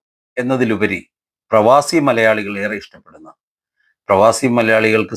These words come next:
സുപരിചിതയായ മലയാളത്തിൻ്റെ പ്രിയ സാഹിത്യകാരി. പറഞ്ഞു വരുന്നത് മലയാളത്തിൻ്റെ സ്വന്തം രാജേശ്വരി ജി നായർ.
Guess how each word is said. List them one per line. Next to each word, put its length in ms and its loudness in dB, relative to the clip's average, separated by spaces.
സുപരിചിതയായ 680 -6
മലയാളത്തിൻ്റെ 640 -2
പ്രിയ 180 -12
സാഹിത്യകാരി. 720 -14
പറഞ്ഞു 300 2
വരുന്നത് 380 -4
മലയാളത്തിൻ്റെ 640 -2
സ്വന്തം 360 -4
രാജേശ്വരി 600 -2
ജി 160 -4
നായർ. 300 -12